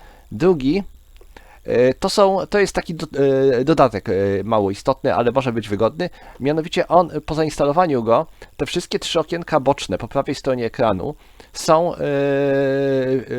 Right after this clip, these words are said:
przepraszam, e, po, w dolnej części ekranu są widoczne od razu, nie musimy ich włączać. A to jest, e, model, to jest mod, który podno-, u-,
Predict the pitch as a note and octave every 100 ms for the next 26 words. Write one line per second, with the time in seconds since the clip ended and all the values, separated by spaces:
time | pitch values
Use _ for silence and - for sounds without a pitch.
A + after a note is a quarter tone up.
0 | B2 A#2 - - - C3+ B2 A2 A#2 A#2
1 | A#2 A2 A2 - - - A2+ - A2+ A2+
2 | D#3 C#3+ G#2 A#2 - B2 D3 D#3 - D3+
3 | C3 G#2+ - F#2+ G2+ G2+ C#2+ F2+ G#2+ A2+
4 | - C3+ C3 - A#2 G#2 G2+ A2+ E2 -
5 | E3+ - - - - - - D3 - F#3
6 | G3 - - F3 E3 E3 D#3 C3+ D3 C#3+
7 | C#3+ D3 C3 - D#3+ C3 C3+ C#3+ - -
8 | C#3 - A#2 C3+ C3 A#2 C#3+